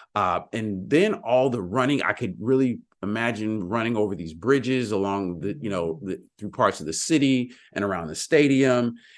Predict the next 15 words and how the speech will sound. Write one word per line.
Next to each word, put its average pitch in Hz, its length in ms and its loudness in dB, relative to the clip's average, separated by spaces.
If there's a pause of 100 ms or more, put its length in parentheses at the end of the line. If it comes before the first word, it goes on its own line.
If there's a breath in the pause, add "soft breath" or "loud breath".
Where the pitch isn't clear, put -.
and 101 220 -4
just, 139 260 -4 (380)
and, 120 320 -6
and 104 160 -8
then, 85 300 -8 (420)
I - 60 -16
mean, 107 200 -16 (180)
the - 60 -20
food 135 600 4 (180)
and 101 140 -4
the 98 40 -4
music, 104 540 -2 (140)
forget 101 360 -2
about 92 340 2
it. 87 220 -2